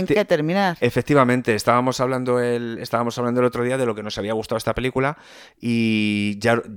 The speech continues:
Speaker 1: claro, yo desde hace, desde hace unos años me quedo ya hasta el final
Speaker 2: Claro.
Speaker 1: en todas las pelis que
Speaker 2: Es que
Speaker 1: veo.
Speaker 2: tiene un trauma con Secreto de la Pirámide.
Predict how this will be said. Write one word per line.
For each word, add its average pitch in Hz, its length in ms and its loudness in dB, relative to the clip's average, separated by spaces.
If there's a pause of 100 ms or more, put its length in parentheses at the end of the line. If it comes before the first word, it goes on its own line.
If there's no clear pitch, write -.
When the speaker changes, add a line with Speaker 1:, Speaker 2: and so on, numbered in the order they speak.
(140)
Speaker 1:
claro, 123 200 4
yo 107 140 0
desde 110 300 -2
hace, 110 640 -2
desde 104 220 -6
hace 104 100 -8
unos 107 200 -4
años 135 180 -2
me 120 100 -4
quedo 104 160 -6
ya 101 100 -6
hasta 127 140 -6
el 131 80 -6
final 104 320 -8 (160)
Speaker 2:
Claro. 113 140 -4
Speaker 1:
en 113 80 2
todas 110 180 4
las 104 120 2
pelis 98 180 -2
que 87 80 -4
Speaker 2:
Es - 60 0
que - 40 4
Speaker 1:
veo. 147 80 4
Speaker 2:
tiene 156 120 4
un 156 80 2
trauma 139 280 4
con 123 160 0
Secreto 120 400 -2
de 110 80 -2
la 107 140 -6
Pirámide. 107 400 -14